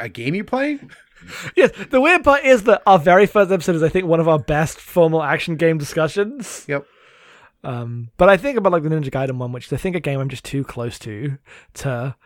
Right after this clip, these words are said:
Speaker 2: you know, r-, I, I think I could have done better at breaking down those mechanics, but I'm just critical of myself. It's fine.
Speaker 1: Yeah.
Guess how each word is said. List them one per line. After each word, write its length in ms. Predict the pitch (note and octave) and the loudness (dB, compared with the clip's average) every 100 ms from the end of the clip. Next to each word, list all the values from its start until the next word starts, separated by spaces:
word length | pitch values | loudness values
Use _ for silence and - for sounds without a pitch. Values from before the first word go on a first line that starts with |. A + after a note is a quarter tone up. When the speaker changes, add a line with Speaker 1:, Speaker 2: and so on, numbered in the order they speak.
| _ - C#3 _ _ _ | _ -18 -18 _ _ _
Speaker 2:
you 120 | D#3 | -12
know, 240 | B2+ G#2 G#2 _ _ _ | -12 -14 -18 _ _ _
r-, 220 | D#3+ G3 _ | -14 -14 _
I, 160 | - F3 - - | -14 -14 -14 -14
I 140 | - F#3+ | -6 -2
think 180 | G#3+ G3+ | 0 0
I 40 | |
could 80 | F#3+ | 0
have 80 | E3 | -2
done 100 | D3+ | -2
better 240 | C#3+ C3+ | -4 -6
at 60 | C3 | -8
breaking 320 | B2+ A#2+ B2 | -10 -10 -10
down 220 | A#2+ A#2+ | -12 -12
those 120 | A#2 G#2+ | -14 -16
mechanics, 360 | A2+ B2 C3 | -18 -18 -10
but 60 | A3 | -2
I'm 120 | A3+ | -2
just 120 | F3 | -2
critical 240 | - C#3+ C#3+ | -4 -4 -4
of 60 | |
myself. 420 | C3+ - D3+ - - | -6 -2 0 -2 -6
It's 120 | G3+ | -10
fine. 380 | - B2+ C#3 C#3 _ | -6 -6 -6 -10 _
Speaker 1:
Yeah. 220 | A3+ E3+ | -14 -14